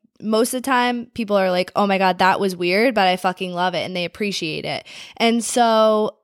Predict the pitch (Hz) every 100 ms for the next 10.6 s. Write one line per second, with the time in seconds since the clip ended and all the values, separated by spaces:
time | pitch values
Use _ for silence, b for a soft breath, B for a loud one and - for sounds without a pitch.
0 | _ - 208 - - 269 370 294 185 180
1 | - 208 202 285 214 202 208 226 226 269
2 | 339 202 170 156 180 208 - 196 180 -
3 | - 320 339 320 294 285 262 294 294 240
4 | 202 190 202 254 269 262 262 247 254 220
5 | 220 214 226 233 226 196 180 - B -
6 | 226 247 269 - - 233 214 220 220 208
7 | 202 - 220 208 208 - 208 208 214 -
8 | 202 214 208 208 190 190 196 190 196 190
9 | 196 180 180 B B 202 233 214 214 208
10 | 196 196 185 190 185